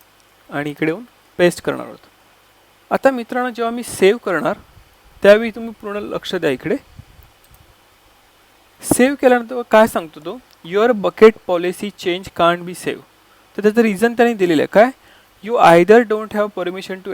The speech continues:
edit the policy or your bucket policy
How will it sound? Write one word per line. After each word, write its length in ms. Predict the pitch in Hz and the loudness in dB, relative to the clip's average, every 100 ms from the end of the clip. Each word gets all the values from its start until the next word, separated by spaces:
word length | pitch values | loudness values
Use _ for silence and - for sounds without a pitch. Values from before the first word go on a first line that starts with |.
| 160 | 0
edit 240 | 160 180 185 | 0 -2 -4
the 60 | 175 | -6
policy 380 | 139 143 - 277 - _ _ _ _ | -8 -8 -8 -8 -8 _ _ _ _
or 140 | - 208 | 0 0
your 200 | 214 208 196 | 0 -6 -4
bucket 400 | 156 - 202 247 _ _ 175 | -8 0 2 2 _ _ -4
policy 480 | 160 180 - 220 | -2 -4 -6 -10